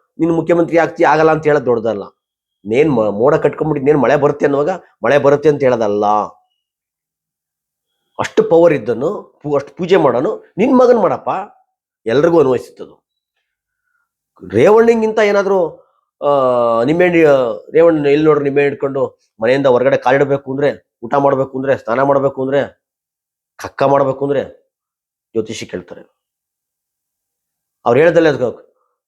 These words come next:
ಕಕ್ಕ ಬಂದ್ರೂ ಮಾಡಲ್ಲ, ಬರ್ದೋದ್ರೂ ಬಲವಂತ ಮಾಡ್ತಾರೆ. ಆದ್ರೆ ತಮ್ಮ ಕುಟುಂಬ ಏನಾಯ್ತು? ಇನ್ನೂ ಬುದ್ಧಿ ಕಲ್ತಿಲ್ಲ ನೀವು, ಯಾಕೆ ಉಳಿಸ್ಕೊಳಕ್ಕಾಗ್ಲಿಲ್ಲ?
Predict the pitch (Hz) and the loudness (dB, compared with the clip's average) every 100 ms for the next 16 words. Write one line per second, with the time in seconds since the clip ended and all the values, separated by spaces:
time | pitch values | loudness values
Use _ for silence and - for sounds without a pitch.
0 | _ - 117 180 131 151 190 180 120 101 | _ -14 -6 -2 0 2 2 2 0 -4
1 | 80 - _ _ _ _ 107 147 180 202 | -12 -20 _ _ _ _ -6 0 2 4
2 | 196 151 139 113 98 - _ _ _ _ | 4 2 0 -6 -14 -20 _ _ _ _
3 | _ _ - 156 - - 143 156 143 135 | _ _ -10 -10 -10 -8 -4 -2 -2 -2
4 | 127 123 123 120 _ _ _ _ _ _ | -6 -8 -14 -16 _ _ _ _ _ _
5 | _ _ _ _ - 165 175 131 113 101 | _ _ _ _ -4 0 0 -2 -6 -10
6 | 87 90 90 113 202 165 _ _ _ _ | -14 -18 -18 -16 -16 -18 _ _ _ _
7 | _ _ _ _ _ _ _ _ _ - | _ _ _ _ _ _ _ _ _ -2
8 | 170 165 170 - 143 117 104 95 | -2 0 -4 0 0 0 -6 -10